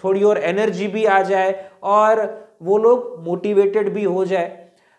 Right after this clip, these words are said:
तो इस प्रकार से जो है वो आप इन सारी चीज़ों को कर सकते हैं। तो ये हमारी तीसरी टिप आप लोगों के लिए है कि आपको ऑडियंस के साथ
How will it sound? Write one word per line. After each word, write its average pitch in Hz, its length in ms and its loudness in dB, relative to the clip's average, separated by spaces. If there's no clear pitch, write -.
तो 277 60 -2
इस 277 140 0
प्रकार 262 380 0
से 262 180 0
जो 220 160 0
है 214 460 2
वो 233 280 0
आप 214 420 -2
इन 220 160 -6
सारी 202 300 -2
चीज़ों 170 380 -6
को 214 480 0
कर 170 120 -2
सकते - 380 -12
हैं। 131 320 -12
तो 247 60 -2
ये 262 180 6
हमारी 285 280 2
तीसरी 262 400 -4
टिप 277 240 -6
आप 233 240 0
लोगों 233 300 2
के 214 200 0
लिए 151 260 -2
है 175 360 -2
कि 226 160 -6
आपको 202 640 0
ऑडियंस 208 400 -2
के 214 180 -4
साथ 208 460 0